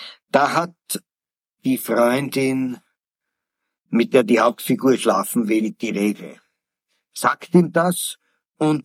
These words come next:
er, und seine Reaktion ist, so steht's im Text, die Worte treffen ihn wie Keulenhiebe. Das heißt, da wird eigentlich ziemlich geschwind was zur Katastrophe.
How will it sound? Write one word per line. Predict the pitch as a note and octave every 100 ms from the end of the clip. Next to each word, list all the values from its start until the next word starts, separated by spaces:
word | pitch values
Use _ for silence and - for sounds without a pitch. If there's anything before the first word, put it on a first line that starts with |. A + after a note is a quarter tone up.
| - -
er, | C3 C#3+ F3 F#3+ D#3 _ _ _ _ _ _ _ _
und | C3+ C3
seine | D#3 F#3 G3
Reaktion | C3 A#2 A2 - B2+ B2+ C#3+
ist, | E3 F3 - _ _ _
so | - A#2+
steht's | A#2+ B2 G2+ -
im | F2+
Text, | G#2 C3+ - - - _ _ _ _ _ _ -
die | D3 C#3 -
Worte | A2+ A#2 C3+ D#3 - E3+ D#3+ - _ -
treffen | A2 B2 - D3+ C#3+
ihn | C#3 C#3 B2 -
wie | A2+ A#2+
Keulenhiebe. | - G#2 G#2 G2+ G2 F2 F2+ - D#2 - _ _ _ _ _ _ _
Das | D3+ -
heißt, | C3 F3+ - _ _ _ _ _ -
da | D3
wird | C#3+ F#3 -
eigentlich | D3+ F3 E3+ D#3+
ziemlich | - F#3 F3+ -
geschwind | - D3 D#3 D3
was | D3+
zur | - C#3+
Katastrophe. | - B2 A#2+ - G2 - - -